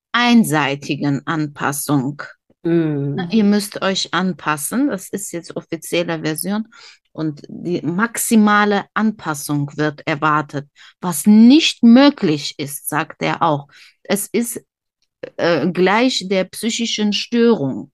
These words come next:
Speaker 2: Mhm.
Speaker 1: Es
Speaker 2: Ja.
Speaker 1: ist nicht möglich.
Speaker 2: Nee. Ja.
Speaker 1: Möglich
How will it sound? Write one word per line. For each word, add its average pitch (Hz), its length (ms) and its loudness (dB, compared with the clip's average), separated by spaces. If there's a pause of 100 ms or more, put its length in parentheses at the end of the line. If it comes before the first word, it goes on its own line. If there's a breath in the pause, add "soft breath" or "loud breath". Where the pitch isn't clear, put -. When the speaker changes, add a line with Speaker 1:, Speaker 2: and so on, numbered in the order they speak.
Speaker 2:
Mhm. 156 720 -2
Speaker 1:
Es 202 180 -4
Speaker 2:
Ja. 170 140 2
Speaker 1:
ist - 100 -8
nicht 240 300 -2
möglich. - 880 -2
Speaker 2:
Nee. 147 320 -6 (1500)
Ja. 180 140 2
Speaker 1:
Möglich 269 920 2